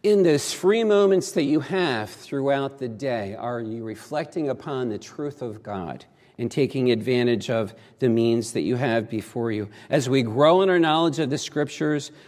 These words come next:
we should increasingly grow in confidence that it does equip us for every good work.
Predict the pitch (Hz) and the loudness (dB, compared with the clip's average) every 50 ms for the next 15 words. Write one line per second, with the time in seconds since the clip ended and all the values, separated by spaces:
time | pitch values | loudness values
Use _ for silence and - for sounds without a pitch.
0 | - - 127 131 123 - 160 131 120 117 110 - - 143 131 - - 151 127 - | -8 -4 -4 -2 0 2 2 4 4 2 0 0 -2 -2 -2 0 0 0 0 0
1 | 139 127 117 104 95 - 131 139 143 156 160 165 147 85 113 120 - - 147 135 | 0 -2 -2 -2 -4 -2 2 4 6 6 6 4 2 0 -4 -6 -6 -4 -2 -2
2 | 139 139 - 139 - 123 92 - - - - - - _ _ _ _ _ _ _ | -2 -2 -2 0 0 0 0 -2 -6 -12 -14 -14 -16 _ _ _ _ _ _ _
3 | _ _ - - - 131 143 143 139 131 107 110 101 156 147 156 180 190 185 185 | _ _ -20 -6 2 6 6 8 8 6 2 0 2 4 6 6 6 6 4 2
4 | - - - 127 - - 160 131 - - 95 - - - - - - - _ - | 0 -2 -6 -8 -6 -4 -4 -4 -4 -8 -14 -14 -16 -18 -20 -20 -20 -20 _ -20
5 | _ _ _ - 127 131 - - 160 160 160 139 123 117 110 98 90 - - - | _ _ _ -4 -2 -2 0 2 2 2 2 2 -2 -4 -6 -6 -6 -8 -12 -16
6 | - - 95 98 127 127 117 107 92 90 101 - - - - 101 104 113 104 85 | -16 -14 -8 -2 0 2 2 2 2 0 -4 -12 -16 -12 -10 -6 -2 -2 -2 -2
7 | 78 - - | -4 -6 -12